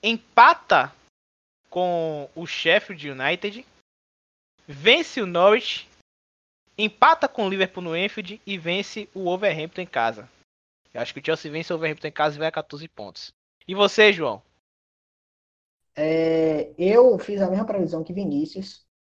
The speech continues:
Speaker 2: É, pra mim, é, o Chelsea vai a quatorze pontos e se sagra com sessenta e oito pontos. E aí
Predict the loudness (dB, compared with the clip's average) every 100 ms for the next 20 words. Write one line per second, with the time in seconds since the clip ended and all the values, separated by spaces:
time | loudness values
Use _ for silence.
0 | _ -6 -4 -4 -4 -4 -4 -6 -10 -18
1 | _ _ _ _ _ _ _ _ _ _
2 | _ -16 -12 4 4 4 0 -2 -4 -6
3 | -8 _ _ _ _ _ -6 -4 -2 -2
4 | -2 -4 -8 _ _ _ -4 2 2 2
5 | 0 0 2 0 -2 -4 -4 -6 -6 -6
6 | -8 -6 -4 -4 -6 -12 -8 -4 -4 -4
7 | -8 -8 -10 -8 -4 -4 -4 -12 -14 -14
8 | -14 -18 _ 0 4 4 2 -4